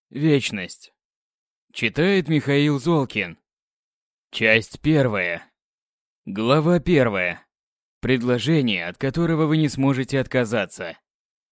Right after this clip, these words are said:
"Прошу, не покидай меня снова, Ария!" Мужчина заглядывал в серые глаза девушки. Её шоколадные кудри не спадали по плечам. Морской ветер слегка трепал её платье.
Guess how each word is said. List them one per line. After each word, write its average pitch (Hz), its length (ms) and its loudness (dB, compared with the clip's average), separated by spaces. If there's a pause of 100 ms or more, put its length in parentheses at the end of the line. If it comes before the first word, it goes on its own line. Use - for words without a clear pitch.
(380)
"Прошу, 139 440 0
не 143 140 2
покидай 151 440 2
меня 143 240 2
снова, 156 420 0
Ария!" 139 460 0 (920)
Мужчина 147 520 -2
заглядывал 143 540 2
в 120 60 -4
серые 139 300 2
глаза 131 300 0
девушки. 117 640 -2 (340)
Её 101 320 0
шоколадные 143 640 0
кудри 143 300 -2
не 135 120 0
спадали 127 400 -2
по 117 120 -4
плечам. 123 500 -2 (380)
Морской 147 420 0
ветер 139 320 -2
слегка 131 400 -4
трепал 135 400 -2
её 127 160 0
платье. 107 560 -6